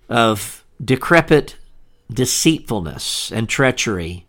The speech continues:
to forge the chains of bondage upon their fellow men.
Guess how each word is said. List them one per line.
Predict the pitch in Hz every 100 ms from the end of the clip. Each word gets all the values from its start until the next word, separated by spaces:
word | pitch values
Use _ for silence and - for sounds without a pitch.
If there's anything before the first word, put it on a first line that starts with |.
| _ _ _ - _ _ - -
to | 139
forge | - 143 143 131 113 -
the | 120
chains | - 131 127 123 113
of | 120 95
bondage | 98 113 110 87 82 78
upon | 113 - 101 92
their | 98
fellow | - 104 98 92
men. | 107 95 76 95